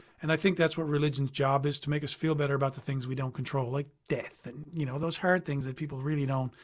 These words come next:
why, I don't know. It's just, but music is something that gives us the, the toolkit to deal with that kind of stuff.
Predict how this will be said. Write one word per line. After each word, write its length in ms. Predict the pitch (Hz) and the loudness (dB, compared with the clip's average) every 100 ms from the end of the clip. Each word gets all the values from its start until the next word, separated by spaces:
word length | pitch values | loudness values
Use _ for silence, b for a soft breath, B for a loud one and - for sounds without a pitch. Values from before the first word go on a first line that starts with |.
| B B | B B
why, 460 | - 139 147 143 143 | 0 6 8 10 8
I 140 | 117 | 6
don't 160 | 147 143 | 2 0
know. 200 | 104 135 | -2 -4
It's 120 | 131 | -4
just, 200 | 117 - - B B B B B B B | -8 -10 -12 B B B B B B B
but 120 | - | -2
music 300 | 135 180 170 | 4 4 4
is 100 | 151 | 2
something 360 | - 156 156 147 | 4 2 2 0
that 180 | 139 135 | 0 0
gives 240 | 147 135 | 0 0
us 100 | 139 | -2
the, 360 | - 143 127 123 - _ | -4 -4 -4 -8 -16 _
the 60 | - | -10
toolkit 600 | - 180 175 - 127 - | 4 6 6 4 0 -2
to 120 | 131 | -4
deal 240 | 120 139 | 0 0
with 200 | 135 131 | -2 -4
that 160 | 131 135 | -6 -6
kind 160 | 151 | -4
of 60 | 160 | -4
stuff. 340 | - 185 214 | -4 -6 -8